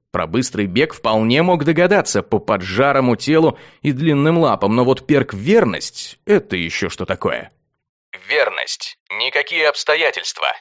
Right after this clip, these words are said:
никакие ментальные заклинания и умения противников не смогут заставить существо бросить союзников и сменить сторону конфликта.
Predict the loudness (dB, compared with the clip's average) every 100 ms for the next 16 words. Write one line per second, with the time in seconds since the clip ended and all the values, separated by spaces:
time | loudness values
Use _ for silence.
0 | -12 -8 -4 -4 -4 -4 -4 -4 0 2
1 | 2 0 -2 -4 -4 0 2 2 0 -2
2 | -4 -4 -4 -4 -2 -2 -2 -2 -4 -6
3 | -2 -4 -4 _ -14 -8 -6 -4 0 0
4 | -2 -2 0 0 -2 -2 -8 -6 -6 -4
5 | -6 -4 -2 0 0 -2 -4 -4 -4 -4
6 | -6 -6 -6 -6 -8 -8 -6 -4 -4 -4
7 | -4 -8 -18 -10 -8 0 2 2 2 2
8 | 0 -2 -6 -4 -4 -4